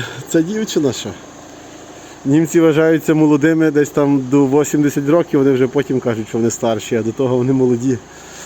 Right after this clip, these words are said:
Отаке, то далі по машині. Машина в нас вся в рідній фарбі, без єдиного підкрасу. Пригнав я її особисто.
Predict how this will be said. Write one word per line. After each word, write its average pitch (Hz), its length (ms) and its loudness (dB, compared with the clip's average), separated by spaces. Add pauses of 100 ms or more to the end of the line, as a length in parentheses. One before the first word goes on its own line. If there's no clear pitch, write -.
(120)
Отаке, 131 380 -4
то 123 100 -4
далі 156 180 0
по 147 240 -4
машині. 127 440 -2 (960)
Машина 160 380 0
в 147 60 2
нас 151 340 0
вся 151 300 -2
в 143 80 -2
рідній 139 260 -2
фарбі, 131 420 0
без 139 460 0
єдиного 123 440 2
підкрасу. 101 560 -6 (540)
Пригнав 156 460 2
я 156 220 2
її 147 200 2
особисто. 135 800 0